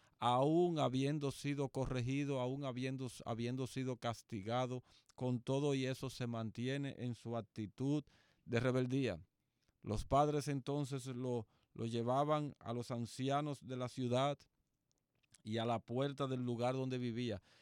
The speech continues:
Esto de la puerta es, eh, eh, es porque hab-, a-, en, en Israel había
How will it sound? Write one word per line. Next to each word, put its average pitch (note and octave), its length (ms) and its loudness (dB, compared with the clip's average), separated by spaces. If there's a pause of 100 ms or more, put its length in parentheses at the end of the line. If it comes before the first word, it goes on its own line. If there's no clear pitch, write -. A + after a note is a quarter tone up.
(140)
Esto B2+ 280 0
de D#3+ 140 4
la D#3 100 8
puerta C3+ 800 2 (680)
es, C#3 460 2
eh, - 80 -20
eh, A2 540 -2 (120)
es A2+ 60 0
porque C#3 340 0
hab-, B2 280 -2
a-, C#2+ 240 -8
en, A2 400 -6
en A2 160 -4
Israel B2+ 640 0
había B2 440 -2